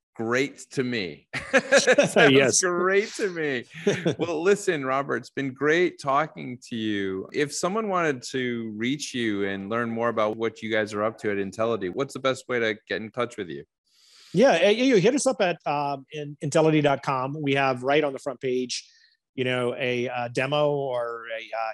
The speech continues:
Speaker 2: email form to shoot in. The, uh, the actual info email goes straight, straight to where I can see it, and, uh,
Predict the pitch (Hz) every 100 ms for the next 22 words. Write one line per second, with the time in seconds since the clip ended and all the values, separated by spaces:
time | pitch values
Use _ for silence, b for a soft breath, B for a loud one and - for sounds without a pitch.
0 | - 143 139 135 143 139 147 143 - -
1 | 135 139 156 131 123 123 120 117 120 127
2 | 131 123 123 123 131 127 131 131 135 127
3 | 123 - - 131 - - B B - 131
4 | 120 127 127 127 127 131 143 156 151 120
5 | 120 120 120